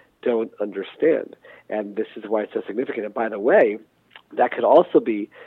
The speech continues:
why God gave the people this second chance, because the spiritual growth that you can have by taking advantage of this holiday and these commandments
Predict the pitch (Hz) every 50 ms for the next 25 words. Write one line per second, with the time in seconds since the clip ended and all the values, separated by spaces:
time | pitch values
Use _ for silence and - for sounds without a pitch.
0 | - - _ _ 117 127 123 107 95 120 120 117 117 104 104 117 117 98 107 -
1 | - - - - - 113 101 92 104 - - - 120 101 - 104 98 95 - -
2 | 165 175 135 104 - _ - 107 - - 117 107 101 101 - - _ - - -
3 | - _ _ - 117 127 - - - - - - - 151 147 147 - - 123 117
4 | 113 110 101 92 110 104 101 110 131 170 220 233 - - - - - 117 110 104
5 | - - 117 95 - 95 92 85 73 73 - _ _ - - - - _ _ -
6 | 117 113 - - 123 - - 113 110 101 - 127 156 220 262 202 - - 117 104
7 | 98 107 - - 110 107 104 104 98 - 107 101 104 104 95 - - 107 98 101
8 | 101 95 95 98 98 98